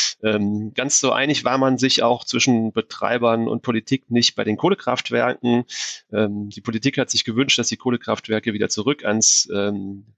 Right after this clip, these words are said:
viele Kohlekraftwerke wieder zurück ans Netz kommen. Ähm, die Betreiber haben gesagt, die Rahmenbedingungen sind nicht so, ähm, als dass wir da, äh, großes Interesse dran hätten. Da hat die Regierung nachgelegt und wir haben,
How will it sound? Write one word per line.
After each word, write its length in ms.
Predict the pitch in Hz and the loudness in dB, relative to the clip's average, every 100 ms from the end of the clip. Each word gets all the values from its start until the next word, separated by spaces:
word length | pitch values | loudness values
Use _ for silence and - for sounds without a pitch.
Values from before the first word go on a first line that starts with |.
| - | -6
viele 260 | - 151 139 | -2 0 0
Kohlekraftwerke 680 | 131 120 - 110 - 101 104 | 0 -4 -2 -6 -4 -6 -6
wieder 160 | 101 | -8
zurück 240 | - 113 - | -6 -6 -4
ans 220 | 101 - | -4 0
Netz 440 | 117 - - - - | 0 2 0 -2 -2
kommen. 460 | 123 123 123 123 - - - - _ | 0 2 0 -2 -6 -16 -14 -16 _
Ähm, 380 | 113 107 107 104 | 0 0 0 -4
die 80 | 107 | -8
Betreiber 380 | - - 113 110 | -10 -4 0 0
haben 140 | 107 | 0
gesagt, 520 | 104 101 107 - - | 0 -2 -2 -2 -2
die 60 | 110 | 0
Rahmenbedingungen 580 | 113 131 120 117 113 110 | 0 0 2 4 4 4
sind 180 | 117 120 | 4 4
nicht 220 | 143 - | 4 2
so, 520 | - 131 147 143 - | 4 4 6 4 2
ähm, 440 | 113 117 117 117 | 2 2 2 0
als 180 | 107 113 | -2 2
dass 160 | 120 - | 0 0
wir 80 | 113 | 0
da, 480 | 110 110 104 104 | 0 0 -2 -4
äh, 40 | 104 | -6
großes 320 | - 127 - | -4 -2 0
Interesse 420 | 113 104 117 135 | 0 0 -2 -2
dran 240 | - 110 110 | -2 -4 -2
hätten. 320 | 110 - 107 | -4 -4 -2
Da 100 | 113 | -2
hat 100 | - | 0
die 60 | |
Regierung 400 | 107 107 117 110 | -4 0 2 2
nachgelegt 760 | 98 110 131 - 113 113 117 - | 2 0 -2 -2 0 0 -2 -6
und 220 | - 104 | -10 -4
wir 80 | 101 | -2
haben, 280 | 101 101 | -2 -2